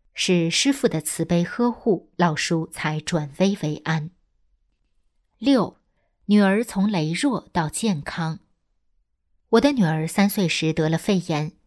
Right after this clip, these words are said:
一年中大病打吊针两场，平时小病不断。二零零三年那一年发烧，打了二十二个吊瓶都没退烧。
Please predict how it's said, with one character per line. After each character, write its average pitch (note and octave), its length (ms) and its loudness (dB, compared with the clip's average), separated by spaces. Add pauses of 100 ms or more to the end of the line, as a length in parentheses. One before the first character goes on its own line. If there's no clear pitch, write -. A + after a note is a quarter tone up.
(160)
一 D4+ 120 0
年 E3+ 200 2
中 F#3+ 260 2
大 G#3 220 2
病 E3 260 -2
打 D#3 200 -2
吊 E3+ 180 2
针 G#3+ 220 2
两 D#3 240 -2
场， D#3+ 340 -4 (160)
平 F3 160 2
时 E3 300 0
小 D#3+ 240 -4
病 A3 260 0
不 D#3+ 160 -4
断。 D#3+ 300 -2 (840)
二 C#4 100 6
零 C4 140 2
零 A#3 100 0
三 C#4 240 -2
年 E3 220 0
那 F3+ 140 2
一 D#3+ 140 -6
年 D#3 180 -4
发 E3+ 200 0
烧， F#3 380 0
打 D#3+ 180 -2
了 D#3+ 120 0
二 A3 180 0
十 B3 140 0
二 C4 120 2
个 E3 140 -2
吊 E3 180 0
瓶 D#3+ 280 -6
都 E3+ 120 0
没 D#3 160 -2
退 D#3 240 -4
烧。 D#3+ 420 -4